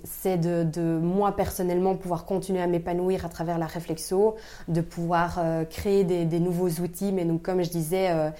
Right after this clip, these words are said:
et de le rendre hyper accessible, euh, à chacun, sans pour autant vouloir faire des professionnels. Ça, je fais attention aussi. Euh, c'est juste de vraiment donner des clés, en fait, euh, aux personnes, voilà. Euh, et puis, si en plus, je peux avoir, euh, des chouettes retours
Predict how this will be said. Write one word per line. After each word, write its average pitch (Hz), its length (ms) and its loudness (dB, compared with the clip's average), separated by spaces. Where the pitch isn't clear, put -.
et 170 100 0
de 170 120 2
le 170 100 4
rendre 170 300 -2
hyper 180 380 -2
accessible, 190 880 -2
euh, 160 260 0
à 170 80 -4
chacun, 185 540 -4
sans 180 320 -2
pour 170 220 -4
autant 180 280 0
vouloir 170 260 0
faire 170 200 -2
des 165 120 0
professionnels. 175 880 -2
Ça, - 140 -14
je - 100 -10
fais 160 100 -10
attention 165 360 -8
aussi. 196 340 -4
Euh, 160 220 -2
c'est 165 200 -4
juste 175 180 -2
de 175 100 -4
vraiment 170 440 -2
donner 170 280 2
des 165 160 0
clés, 180 280 2
en 160 100 -2
fait, 170 260 -4
euh, 156 300 -4
aux 170 100 -4
personnes, 170 440 -6
voilà. 165 300 -4
Euh, 160 800 0
et 175 80 2
puis, 202 220 0
si 196 200 0
en 175 140 2
plus, 214 420 0
je - 160 -8
peux 196 80 0
avoir, 180 400 4
euh, 170 140 2
des 160 120 2
chouettes 190 300 -2
retours 196 560 0